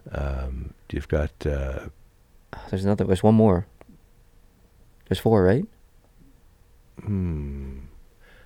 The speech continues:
Speaker 1: There's the Marianas Islands. I think some of those are American. Um,
Speaker 2: Oh, the Virgin Islands.
Speaker 1: Virgin, yeah, U S Virgin Islands,
Speaker 2: Yeah.
Speaker 1: Midway. There's a few out there in the Pacific and in the Caribbean.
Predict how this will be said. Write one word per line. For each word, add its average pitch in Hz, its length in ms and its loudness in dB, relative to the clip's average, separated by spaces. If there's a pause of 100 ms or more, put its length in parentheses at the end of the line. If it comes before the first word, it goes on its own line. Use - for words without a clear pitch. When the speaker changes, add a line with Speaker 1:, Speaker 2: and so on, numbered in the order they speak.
(120)
Speaker 1:
There's 85 180 0
the 85 60 -2
Marianas 87 640 2
Islands. 69 340 -6
I 76 40 -6
think 78 180 -4
some 78 200 -2
of 71 60 -4
those 78 220 -2
are 71 60 -4
American. 71 560 -6 (800)
Um, 67 580 -4 (120)
Speaker 2:
Oh, 110 160 8
the 92 80 0
Virgin 92 260 2
Islands. 85 360 -2 (260)
Speaker 1:
Virgin, 101 280 6
yeah, 110 100 2
U 80 180 2
S 80 80 0
Virgin 85 300 0
Islands, 82 440 0
Speaker 2:
Yeah. 73 60 -4
Speaker 1:
Midway. 82 640 2
There's 90 160 -4
a 120 40 -4
few 139 380 0
out 90 140 -2
there 80 120 0
in 76 80 0
the 73 80 -4
Pacific - 400 -4
and 85 80 -2
in 82 60 -2
the 82 80 -4
Caribbean. 73 540 -2